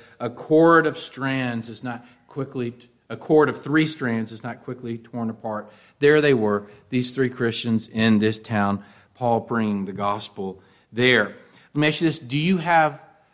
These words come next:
friends, Christian friends, here in LaGrange or in West Georgia, wherever you live? And if you moved to this section, who were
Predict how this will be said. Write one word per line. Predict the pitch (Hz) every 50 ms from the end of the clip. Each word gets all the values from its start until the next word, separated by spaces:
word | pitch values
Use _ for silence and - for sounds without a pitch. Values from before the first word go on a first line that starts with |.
| _ _ _ _ _ _
friends, | _ _ - - 135 131 131 139 147 151 151 151 151 151 - -
Christian | - - - 151 147 143 - - 147 143
friends, | 143 - 143 139 139 143 147 143 -
here | - 143 139 135
in | 131 123
LaGrange | 123 113 104 120 123 123 127 131 139 147 147 135 127
or | 120 110
in | 107 104 104
West | 113 120 127 123 123 -
Georgia, | - 123 123 127 127 127 143 135 135 135 135 - - _ _ -
wherever | 110 110 117 113 120 123 123 127
you | 120 120 117
live? | 120 123 127 131 131 131 131 -
And | 135 131 139
if | 151 156 151 151
you | 143 135 135 127 - - - -
moved | 131 135 151 175 202 220 220 180 -
to | 156 127
this | 123 120 120 -
section, | - 127 123 123 - - 131 127 127 - _ _ _
who | - 180 190 202 208
were | 185 175 165 160 151 151 151 147 -